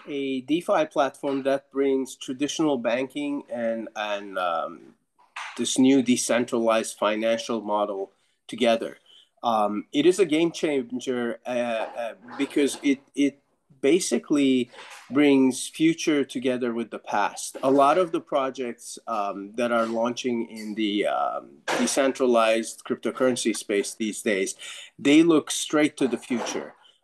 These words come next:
and, and they don't really concerns themselves too, too, too much with the, the incumbents or the existing systems. They're like, "We're gonna change things. We're gonna, uh, break things, but it's gonna be better."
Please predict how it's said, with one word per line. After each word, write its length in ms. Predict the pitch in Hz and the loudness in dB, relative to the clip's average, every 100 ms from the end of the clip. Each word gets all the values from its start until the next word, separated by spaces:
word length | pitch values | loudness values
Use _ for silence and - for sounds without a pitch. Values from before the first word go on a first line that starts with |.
| - | -6
and, 340 | 110 110 113 | -2 0 0
and 220 | 110 120 117 | -2 -2 2
they 160 | 131 | 2
don't 320 | 131 139 127 - - | 4 2 2 -2 -8
really 400 | 123 127 127 120 | 0 2 2 0
concerns 580 | 135 127 - 139 135 | -2 -2 0 0 0
themselves 580 | 123 117 110 123 107 104 | -2 -4 -2 -2 -2 -4
too, 300 | - 135 117 107 - | -6 -4 -2 -4 -6
too, 420 | 131 117 85 65 - _ _ _ _ | -4 -4 -6 -10 -18 _ _ _ _
too 160 | 180 | 2
much 400 | 165 135 123 - | 4 2 -2 -10
with 340 | 123 127 117 113 - | -4 -2 -2 -4 -2
the, 180 | 117 110 | -2 0
the 160 | 120 127 | 0 -2
incumbents 880 | 131 - 170 160 156 151 139 - | -2 2 2 2 -2 -2 -4 -8
or 140 | 135 120 | -8 -6
the 140 | 117 | -6
existing 440 | 117 139 151 147 127 | -6 -6 -6 -6 -4
systems. 640 | - 127 - 120 117 117 - _ _ - | -4 -4 -4 -2 -2 -6 -14 _ _ 0
They're 180 | 131 | 4
like, 240 | 131 123 131 | 4 2 2
"We're 100 | 143 | 0
gonna 160 | 151 143 _ | 0 -2 _
change 300 | 143 131 127 | -2 -2 -2
things. 440 | 139 120 117 113 | -4 -2 -2 -4
We're 180 | 123 120 | -6 -6
gonna, 400 | 117 120 113 107 - - - - | -2 2 2 0 -4 -10 -12 -6
uh, 320 | 113 107 101 | -2 -2 -2
break 320 | - 139 143 | -2 -2 -2
things, 380 | - 135 120 117 | -2 -2 -2 -4
but 160 | - 117 | -4 -4
it's 160 | 117 | -6
gonna 240 | - 117 104 | -4 -4 -4
be 140 | 101 | -12
better." 320 | 90 95 - | -8 -8 -8